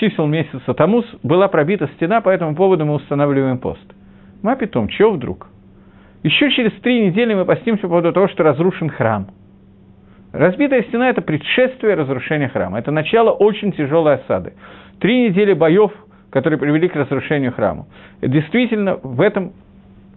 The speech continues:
это, это действительно проблема. Но почему устраивать дополнительный пост? Постимся по поводу разрушения храма, постись девятого ава. Есть уже этот пост, он установлен отдельно. Зачем еще один пост? Это несколько вещей, две вещи, которые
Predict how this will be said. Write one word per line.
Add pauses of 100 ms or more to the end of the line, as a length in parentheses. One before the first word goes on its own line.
(500)
это,
это
действительно
проблема. (320)
Но
почему
устраивать
дополнительный
пост?
Постимся
по
поводу
разрушения
храма,
постись
девятого
ава. (420)
Есть
уже
этот
пост,
он
установлен
отдельно. (360)
Зачем
еще
один
пост? (1040)
Это
несколько
вещей,
две
вещи,
которые